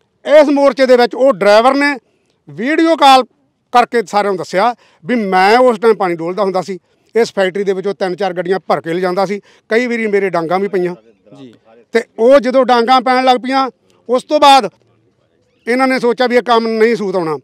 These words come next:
Speaker 1: ਫਿਰ ਇਹਨਾਂ ਨੇ ਥੱਲੇ ਬੋਰ ਕੀਤਾ।
Speaker 2: ਹੂੰ।
Speaker 1: ਜਦੋਂ ਕਿ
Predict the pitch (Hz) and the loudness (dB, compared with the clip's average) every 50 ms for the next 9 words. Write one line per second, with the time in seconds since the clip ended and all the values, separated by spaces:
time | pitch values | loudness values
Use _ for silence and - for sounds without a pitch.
0 | _ _ _ _ - - 214 254 294 320 330 320 320 320 320 247 269 269 254 262 | _ _ _ _ -2 0 2 4 4 4 4 2 2 2 2 2 2 4 4 4
1 | 247 233 240 220 - 190 180 - 170 135 _ _ _ _ _ _ _ _ _ - | 4 4 2 2 0 -4 -8 -8 -8 -10 _ _ _ _ _ _ _ _ _ -16
2 | 180 185 160 127 101 _ - 190 165 196 220 226 269 277 262 277 | -16 -14 -14 -16 -18 _ -14 -6 -2 -2 0 0 0 0 0 0